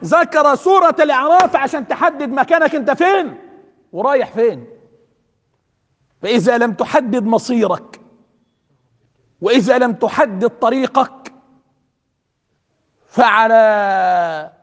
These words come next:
جبل الأعراف ينتظ-، تنتظر. ما أنت كنت في الدنيا كده،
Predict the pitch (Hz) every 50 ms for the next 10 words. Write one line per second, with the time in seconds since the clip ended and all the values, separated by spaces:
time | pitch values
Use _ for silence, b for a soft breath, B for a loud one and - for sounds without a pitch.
0 | _ _ 143 131 143 226 254 202 220 220 202 202 202 175 180 180 180 196 208 196
1 | 185 - - 165 170 160 147 - 170 139 123 113 110 _ - 175 165 147 147 151
2 | 139 123 110 113 107 - - - - - - - _ _ _ _ _ _ _ _
3 | _ _ _ _ _ _ _ _ _ _ 175 214 196 - 202 190 226 170 220 214
4 | 170 - 311 311 277 233 - 269 269 240 170 123